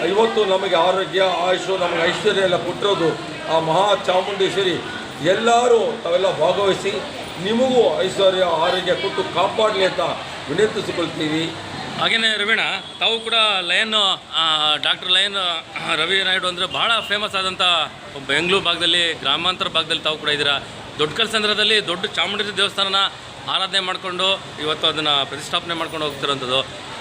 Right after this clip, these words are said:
Speaker 2: ಆ, ತಾವು ಕೂಡ ಒಂದು ದೊಡ್ಡ ಲಯನ್ ಸಂಸ್ಥೆಯಿಂದ ಒಂದು ಮೆಗಾ ಕ್ಯಾಂಪ್ ಕೂಡ ಇಡಿಸಿದ್ರೆ ಉಚಿತವಾಗಿ ಔಷಧಿ ಕೊಡೋದಿರ್ಬೋದು, ಎಲ್ಲ ಥರನೂ. ಹಾಗಾಗಿ <clears throat> ಮತ್ತೆ ತಾವು ಧರ್ಮಾಧಿಕಾರಿಯಾಗಿ ಕೂಡ ಅಲ್ಲಿ ಕೆಲಸ ಮಾಡ್ತಾ ಇದ್ದೀರಾ,
Speaker 1: ಹೌದು,
Speaker 2: ಅದೊಂದು
Speaker 1: ಹೌದು.
Speaker 2: ವಿಶೇಷ.
Speaker 1: ಆದರೆ ನಮ್ಮ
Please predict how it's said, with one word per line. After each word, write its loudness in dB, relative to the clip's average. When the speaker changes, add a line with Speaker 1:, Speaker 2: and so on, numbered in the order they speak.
Speaker 2:
ಆ, 2
ತಾವು 0
ಕೂಡ -4
ಒಂದು -2
ದೊಡ್ಡ -2
ಲಯನ್ 2
ಸಂಸ್ಥೆಯಿಂದ -4
ಒಂದು -2
ಮೆಗಾ -2
ಕ್ಯಾಂಪ್ -4
ಕೂಡ -4
ಇಡಿಸಿದ್ರೆ -2
ಉಚಿತವಾಗಿ -2
ಔಷಧಿ -2
ಕೊಡೋದಿರ್ಬೋದು, 0
ಎಲ್ಲ -4
ಥರನೂ. -4
ಹಾಗಾಗಿ 2
<clears throat> -2
ಮತ್ತೆ -2
ತಾವು -2
ಧರ್ಮಾಧಿಕಾರಿಯಾಗಿ 0
ಕೂಡ -2
ಅಲ್ಲಿ 0
ಕೆಲಸ -2
ಮಾಡ್ತಾ -2
ಇದ್ದೀರಾ, -4
Speaker 1:
ಹೌದು, 0
Speaker 2:
ಅದೊಂದು 2
Speaker 1:
ಹೌದು. 4
Speaker 2:
ವಿಶೇಷ. 0
Speaker 1:
ಆದರೆ 2
ನಮ್ಮ 0